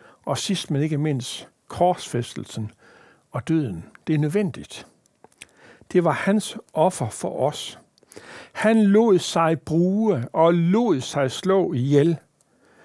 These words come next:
Han blev lagt i jorden for at give liv til os.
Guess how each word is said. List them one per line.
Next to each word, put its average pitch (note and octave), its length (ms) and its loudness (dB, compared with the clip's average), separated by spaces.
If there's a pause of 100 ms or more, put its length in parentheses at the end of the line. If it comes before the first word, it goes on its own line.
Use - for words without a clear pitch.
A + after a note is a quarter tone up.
(480)
Han D3 180 -4
blev C#3 140 0
lagt B2+ 320 -2
i C#3 60 -4
jorden B2 560 -4 (500)
for C#3 260 -2
at A2+ 80 -4
give C3 160 -2
liv D#3 340 -4
til - 180 -10
os. - 420 -10